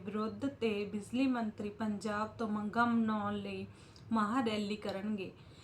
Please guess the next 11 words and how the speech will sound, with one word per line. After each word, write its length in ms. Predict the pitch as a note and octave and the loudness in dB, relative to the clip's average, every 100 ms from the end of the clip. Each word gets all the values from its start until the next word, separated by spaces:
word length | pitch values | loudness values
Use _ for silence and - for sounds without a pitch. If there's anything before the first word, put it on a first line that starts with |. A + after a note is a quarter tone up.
| - - - | -20 -20 -2
ਮੁਲਾਜ਼ਮਾਂ 500 | A#3+ B3 C4 B3 C#4 | 6 10 10 10 8
ਨੂੰ 120 | C4+ C4 | 8 6
ਛੇਵੇਂ 440 | - C4+ B3+ C#4+ | 6 6 6 4
ਪੇ 200 | D4 B3+ | 6 4
ਕਮਿਸ਼ਨ 540 | A#3+ A#3+ A3+ A3+ A3+ G#3+ | 4 4 2 2 2 2
ਦਾ 160 | G#3 - | 0 2
ਏਰੀਅਰ 420 | A3+ A#3 A#3 B3 | 4 6 6 4
ਦੇਣ 420 | G#3+ A3 G#3 G3+ | 4 2 2 0
ਲਈ 120 | G3+ G#3 | -2 -2
ਸਰਕਾਰ 640 | - A3 - A3 G#3 G3+ | -2 -4 2 4 4 2
ਜਲਦੀ 380 | F#3 A3+ G3 A#3+ | 2 2 2 -2